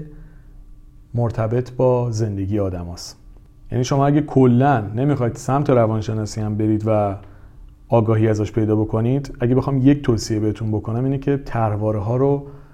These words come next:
به هر طریقی که می‌دونید ازش اطلاعات کسب بکنید و ازشون آگاه بشید.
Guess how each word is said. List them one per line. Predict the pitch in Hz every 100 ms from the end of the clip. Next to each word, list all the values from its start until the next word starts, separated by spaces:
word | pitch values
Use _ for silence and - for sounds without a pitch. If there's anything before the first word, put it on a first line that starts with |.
| -
به | -
هر | 107 131
طریقی | 135 - 131 135 139
که | 139
می‌دونید | 127 110 110 117
ازش | 104 107
اطلاعات | 113 107 98 95 - - - - - -
کسب | 110 101
بکنید | - 104 110 107
و |
ازشون | 104 98 101 110
آگاه | 98 98 92
بشید. | 90 - -